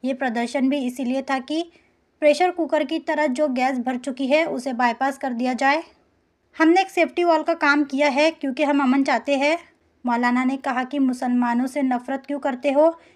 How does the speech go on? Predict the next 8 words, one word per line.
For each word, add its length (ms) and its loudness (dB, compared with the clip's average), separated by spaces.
हिंदुस्तान 640 2
के 140 2
रंग 180 2
में 100 4
मुसलमान 580 0
बसा 260 -2
हुआ 280 -2
है, 220 0